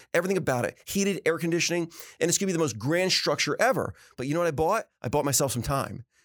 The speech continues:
Because with the tents, I wanted it done today, right away. I wanted that thing installed before January first. Challenging, right? Now that that blew up, the pressure's off, all is well. And now I can design something where in a year from now,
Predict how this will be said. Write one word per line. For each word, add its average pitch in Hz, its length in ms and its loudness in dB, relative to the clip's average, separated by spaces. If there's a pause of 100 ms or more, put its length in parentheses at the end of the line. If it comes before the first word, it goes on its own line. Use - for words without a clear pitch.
(140)
Because 156 220 0
with 147 80 0
the 135 60 -4
tents, - 360 0 (140)
I 160 80 2
wanted 180 180 2
it 156 80 -2
done 135 300 0 (100)
today, 120 480 -2
right 143 200 0
away. 139 340 -2 (160)
I 156 80 0
wanted 190 180 0
that 175 60 -2
thing 165 100 -4
installed 151 360 0
before 143 220 -2
January 143 380 0
first. - 440 -6 (320)
Challenging, 151 380 -2
right? 135 280 0 (260)
Now 160 200 0
that 170 100 0
that 156 160 0
blew 147 220 0
up, 175 220 0 (540)
the - 60 -8
pressure's 123 400 -2
off, 180 440 -2
all 120 180 0
is 110 100 -4
well. 175 460 0 (340)
And 123 160 -2
now 127 540 0 (100)
I 139 100 0
can 151 100 0
design 143 360 0
something 175 340 0
where 139 140 0
in 123 60 0
a - 20 0
year 139 240 0
from 190 180 -4
now, 202 340 0